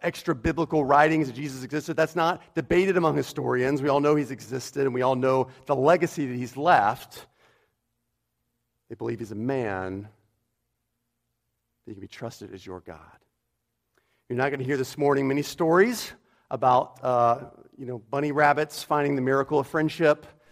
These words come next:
<laughs> and inspiring moments like that, or some man running a marathon and achieving victory holding his son in his hands. I don't have that this morning for you, nor do I have three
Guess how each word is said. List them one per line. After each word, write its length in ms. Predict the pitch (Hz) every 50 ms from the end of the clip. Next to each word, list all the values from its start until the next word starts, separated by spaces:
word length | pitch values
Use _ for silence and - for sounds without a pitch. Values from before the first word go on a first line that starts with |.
| - - -
<laughs> 600 | - - - - - - - - - - - -
and 180 | - 120 123 127
inspiring 580 | 123 120 - - - 156 147 151 156 151 151 135
moments 400 | 127 120 123 - - - - -
like 220 | 147 139 139 -
that, 360 | - 143 135 131 135 131 131
or 180 | 127 120 113 - - - -
some 200 | - - 143 139
man 220 | 139 143 139 135 131
running 220 | 135 139 139 135
a 40 | 131
marathon 720 | 127 139 143 139 135 135 - 143 135 131 131 131 131 127
and 240 | 113 107 110 127 - -
achieving 340 | - - - 151 131 131 131
victory 380 | 120 143 135 - - 139 131 131
holding 260 | 131 131 127 135 127
his 140 | 127 123 -
son 200 | - 143 131 127
in 80 | 123
his 120 | 127 123 -
hands. 280 | 139 123 120 123 - _ _ _ -
I 80 | 120 131
don't 140 | 147 143 151
have 260 | 165 160 160 147 -
that 160 | 123 113 -
this 180 | - - - 117
morning 240 | 104 95 90 90
for 220 | - - 92 87 90
you, 200 | 80 90 110 - _ _ - -
nor 140 | - 160 175
do 120 | 175 190
I 60 | 185 170
have 480 | 156 160 160 156 151 151 156 - - - - - - _ _ _ -
three 580 | - 156 180 185 185 190 190 185 185 180 160